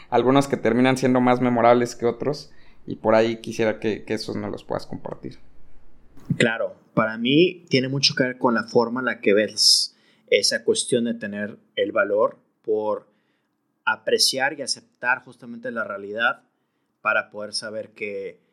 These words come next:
Speaker 2: vida solo hay una y hay veces que hay que lanzarse al ruedo porque confías en tu capacidad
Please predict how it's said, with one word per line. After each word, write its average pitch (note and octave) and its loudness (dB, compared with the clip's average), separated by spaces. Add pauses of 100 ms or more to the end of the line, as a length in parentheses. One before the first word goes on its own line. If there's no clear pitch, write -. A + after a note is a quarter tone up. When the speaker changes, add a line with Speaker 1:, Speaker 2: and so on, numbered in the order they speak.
(300)
Speaker 2:
vida C#3 2
solo D3+ -4
hay C3 -6
una E3 -6
y B2 -6
hay A#2 0
veces A#2+ -2
que B2 -4
hay A2+ -6
que C3+ -4
lanzarse A#2 -8
al A2 -20
ruedo A#2 -2
porque A2 -20
confías A2+ -6
en G#2 -20
tu G#2 -20
capacidad G2+ -4